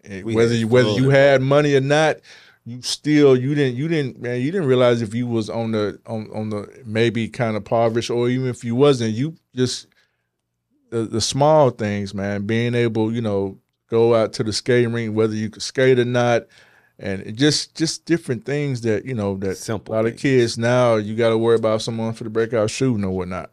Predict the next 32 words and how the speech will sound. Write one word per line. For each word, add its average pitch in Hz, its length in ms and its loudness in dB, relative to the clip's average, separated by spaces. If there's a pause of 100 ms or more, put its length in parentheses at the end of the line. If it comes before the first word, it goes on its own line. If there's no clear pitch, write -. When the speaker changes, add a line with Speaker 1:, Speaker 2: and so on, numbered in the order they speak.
Speaker 2:
Facts. - 460 -6
Speaker 1:
So, 95 460 0
um, 95 180 -8 (140)
but 104 100 -6
yeah, 98 220 0
them 107 160 -6
Saturday 117 380 2
mornings, 110 480 0
those, 104 540 -2 (680)
those 104 240 -4
were 101 80 -6
the 98 60 -6
good 104 180 -4
old 101 220 -2
days, 101 440 -2
man, 92 360 -8
watching 98 380 -6
the 90 100 -10
cartoons 104 800 -2
and 95 100 -6
then 95 160 -6
watching 95 400 -6
wrestling. 98 720 -4 (580)
Um, 107 500 -16 (260)
it - 80 -20
was 107 120 -14
just, 113 360 -6
it 120 80 -12
was 113 140 -12
a 110 40 -8
good 113 240 -6
time. 117 460 -6